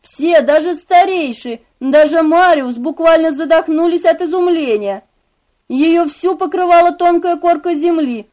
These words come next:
всю целиком, включая волнистые длинные волосы.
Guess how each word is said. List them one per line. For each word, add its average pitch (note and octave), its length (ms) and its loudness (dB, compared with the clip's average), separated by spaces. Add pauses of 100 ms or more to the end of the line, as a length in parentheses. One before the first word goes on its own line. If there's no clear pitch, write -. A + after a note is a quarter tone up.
(120)
всю E4+ 260 -6
целиком, D#4+ 680 -4 (100)
включая D4 540 -2
волнистые D4 580 0
длинные D4+ 460 -2
волосы. A#3+ 580 -4